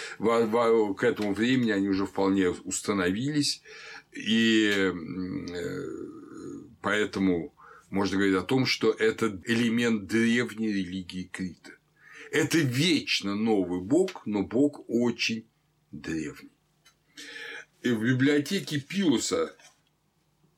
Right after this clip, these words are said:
это середина второго тысячелетия, найдена была табличка X A O six,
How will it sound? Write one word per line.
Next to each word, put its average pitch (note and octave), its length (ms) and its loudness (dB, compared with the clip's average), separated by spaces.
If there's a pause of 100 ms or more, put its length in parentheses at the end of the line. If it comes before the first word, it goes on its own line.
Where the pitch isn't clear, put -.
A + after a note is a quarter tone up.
(240)
это A2+ 300 0
середина B2 560 2
второго G#2+ 440 0
тысячелетия, E3 1000 0 (440)
найдена A2+ 520 0
была G#2 220 2
табличка G2+ 920 0 (380)
X - 480 0
A G#2+ 400 2
O G2+ 320 2
six, - 600 0